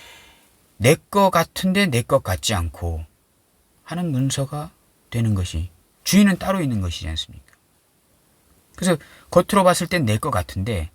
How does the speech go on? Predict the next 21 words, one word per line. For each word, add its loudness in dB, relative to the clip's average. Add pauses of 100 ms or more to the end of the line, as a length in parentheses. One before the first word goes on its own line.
(140)
속을 -2
들여다보게, 0
보게 -2
되면 0 (480)
내 -2
거가 -2
아닌 0
문서, -4 (220)
이런 -4
것들이 -6 (680)
편인 -4
문서가, -2
예, -6
되는 -6
것입니다. -8 (4000)
편인은 2 (800)
우리가 2 (280)
그 -14
공부할 -2
때 -6
있잖아요. -2